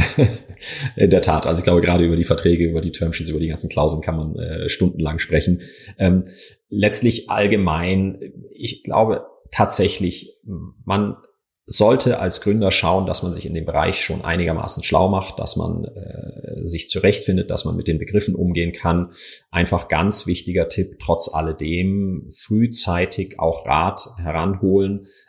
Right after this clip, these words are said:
Ähm, was doch leider Gottes immer wieder häufiger passiert, als einem lieb ist, äh, ist, dass man dann irgendwann das unterschriebene Termsheet auf den Tisch bekommt und sagt, so, das haben wir hier unterschrieben, wir haben das alles super verhandelt und jetzt bitte in Verträge gießen. Ähm, dann ist halt, äh, der Stein meistens schon gefallen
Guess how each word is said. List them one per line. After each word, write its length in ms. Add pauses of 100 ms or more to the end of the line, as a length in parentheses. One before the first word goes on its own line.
Ähm, 560
was 280
doch 220
leider 280
Gottes 260
immer 240
wieder 260
häufiger 340
passiert, 440
als 200
einem 160
lieb 220
ist, 340 (200)
äh, 200
ist, 200
dass 160
man 180
dann 100
irgendwann 300
das 140
unterschriebene 720
Termsheet 580
auf 140
den 100
Tisch 240
bekommt 380 (200)
und 140
sagt, 220
so, 140
das 160
haben 100
wir 80
hier 120
unterschrieben, 520
wir 80
haben 80
das 140
alles 180
super 200
verhandelt 540
und 200
jetzt 160
bitte 180
in 100
Verträge 440
gießen. 460 (380)
Ähm, 280
dann 200
ist 280
halt, 460
äh, 240
der 640
Stein 320
meistens 340
schon 420
gefallen 640